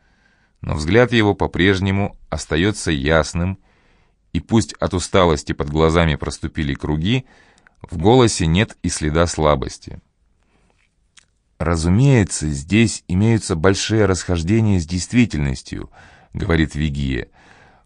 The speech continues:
Полагаю, что Бюйсон назвал бы это творческой составляющей. В его книге «Меня зовут Крес»,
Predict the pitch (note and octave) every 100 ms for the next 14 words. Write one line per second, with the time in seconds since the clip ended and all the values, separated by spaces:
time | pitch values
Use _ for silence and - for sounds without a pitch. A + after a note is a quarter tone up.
0 | _ _ - - F2+ A2+ G2+ - A2+ A2
1 | F2 G#2+ A2 - A#2+ B2 A2 G#2+ E2+ G2
2 | A#2+ G2+ G#2+ G#2 F#2+ - G2 - - E2+
3 | B2 A2 - G2 G2 F#2+ G2 - G2 G#2
4 | A2 D#2+ C#2 - - - - _ _ _
5 | _ _ _ _ F#2 G#2 A#2 - C3 C3+
6 | A#2 G#2 - - _ - F#2+ G2+ A#2+ A2+
7 | G2+ F#2+ F2+ - - F2+ A2 A#2+ - -